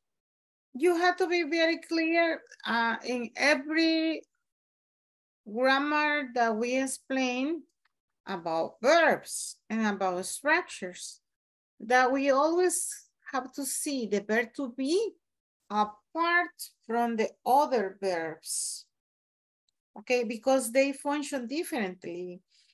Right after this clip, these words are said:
in the way that the verb to be doesn't need an auxiliary.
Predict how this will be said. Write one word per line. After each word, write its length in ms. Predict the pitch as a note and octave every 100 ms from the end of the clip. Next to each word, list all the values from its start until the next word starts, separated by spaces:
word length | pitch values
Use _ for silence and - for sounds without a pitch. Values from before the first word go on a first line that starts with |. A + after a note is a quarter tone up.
| _ _
in 180 | - C4+
the 140 | C#4
way 420 | C4+ B3 C4 D4+ D4+
that 340 | C#4+ C4 B3+
the 100 | A#3
verb 280 | A3 B3 B3+
to 140 | D#4
be 340 | C4 D#4+ F4+ G#4+ - _ _ _ _ _ _ _ -
doesn't 760 | A#3+ D4 - D#4+ D4 C#4+ D4
need 260 | D#4+ F4 D#4+
an 200 | C#4 A#3+
auxiliary. 1120 | A3+ A3 - - C4+ C4 A3 F#3 F3+ E3 E3+